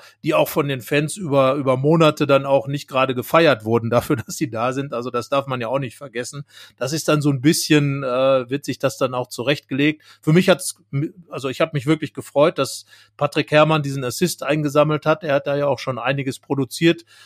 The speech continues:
Ähm, auch ihm tut das richtig gut, mal wieder dazustehen und sagen zu können, „Ich hab was, hab was Gutes gemacht.“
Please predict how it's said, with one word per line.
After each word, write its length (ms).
Ähm, 540
auch 160
ihm 220
tut 180
das 180
richtig 320
gut, 220
mal 200
wieder 260
dazustehen 840
und 80
sagen 380
zu 160
können, 260
„Ich 120
hab 120
was, 340
hab 200
was 160
Gutes 320
gemacht.“ 360